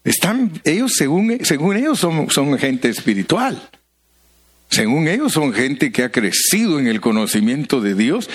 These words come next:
pero ¿cómo los podemos ayudar si ellos están engañados? Ellos son niños. Ellos son personas que no han crecido,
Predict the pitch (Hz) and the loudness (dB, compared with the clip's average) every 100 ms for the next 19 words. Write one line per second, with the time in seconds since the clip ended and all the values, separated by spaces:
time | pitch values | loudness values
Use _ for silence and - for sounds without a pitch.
0 | - - - 104 95 135 156 139 117 127 | -10 -6 -2 0 0 0 0 0 0 0
1 | 113 131 143 135 104 104 135 160 - 120 | 0 0 0 2 2 2 0 -2 0 0
2 | 139 120 104 123 123 127 113 107 117 220 | 0 0 0 0 0 2 0 0 0 0
3 | 294 175 101 - - - _ _ _ _ | 0 -2 -2 -4 -6 -12 _ _ _ _
4 | _ _ - 123 151 160 156 147 156 262 | _ _ -2 0 0 0 2 2 2 0
5 | 381 359 - - - - _ _ _ _ | 0 -2 -4 -6 -8 -10 _ _ _ _
6 | _ _ - 160 180 196 196 165 117 - | _ _ -2 0 2 0 0 -2 -2 0
7 | 180 214 202 - 139 156 208 - 147 113 | 0 0 0 0 2 2 0 0 -2 0
8 | - 202 202 | 0 2 0